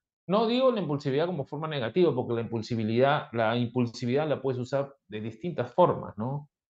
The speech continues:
El impulso hay que verlo como la chispa, ¿no? La chispa que puede, puede prender una fogata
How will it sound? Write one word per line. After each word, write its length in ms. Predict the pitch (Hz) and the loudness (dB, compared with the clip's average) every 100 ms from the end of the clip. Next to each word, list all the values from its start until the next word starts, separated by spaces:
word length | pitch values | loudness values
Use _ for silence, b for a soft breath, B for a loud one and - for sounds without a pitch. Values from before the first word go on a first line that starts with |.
| _ _ - | _ _ 2
El 180 | 175 | 4
impulso 480 | 185 160 240 269 - | 6 8 8 8 8
hay 140 | 208 208 | 8 8
que 140 | 196 | 8
verlo 320 | 196 208 208 | 8 8 6
como 200 | 185 139 | 4 0
la 200 | 123 123 | 0 0
chispa, 440 | - 202 - - 107 | 2 0 0 -6 -6
¿no? 140 | 123 | 0
La 160 | 120 120 | 0 4
chispa 340 | 165 170 170 | 4 6 4
que 120 | 165 | 4
puede, 640 | - 143 156 156 147 - - | 2 4 4 2 -2 -4 -4
puede 260 | 147 143 156 | 2 2 2
prender 420 | 143 131 135 151 | -2 -4 -2 -4
una 160 | 156 | -4
fogata 720 | 147 127 120 139 151 185 - | -6 -4 0 0 0 -4 -6